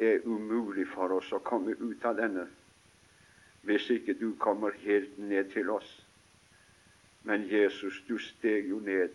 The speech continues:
så dypt som ingen vet. Vi vet at du tok på deg alle våre synder,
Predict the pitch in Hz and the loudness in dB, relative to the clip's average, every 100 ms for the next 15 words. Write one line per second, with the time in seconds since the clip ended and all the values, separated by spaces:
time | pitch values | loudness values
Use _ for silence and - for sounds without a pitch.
0 | - 104 - 104 98 - - - 101 - | -6 -6 -6 -8 -8 -12 -12 -8 -8 -8
1 | - 98 98 95 92 - - 92 87 76 | -6 -4 -4 -6 -8 -16 -8 -2 -2 -4
2 | - _ - - _ _ - _ _ - | -12 _ -20 -20 _ _ -20 _ _ -20
3 | _ - _ 107 110 113 117 117 117 110 | _ -20 _ 0 2 8 10 8 6 2
4 | - 123 117 127 120 - - 107 92 98 | 2 -2 -2 -2 -2 -4 0 0 2 0
5 | 95 98 95 101 107 104 - - 90 87 | 0 0 0 0 0 -2 -4 -4 -4 -4
6 | 87 | -8